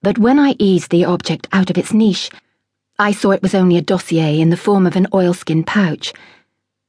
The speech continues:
It contained reports, according to an inscription in a cartouche pasted to the front of the pouch.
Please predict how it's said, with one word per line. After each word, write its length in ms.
It 160
contained 540
reports, 960
according 460
to 120
an 80
inscription 840
in 100
a 40
cartouche 600
pasted 420
to 80
the 80
front 300
of 80
the 80
pouch. 480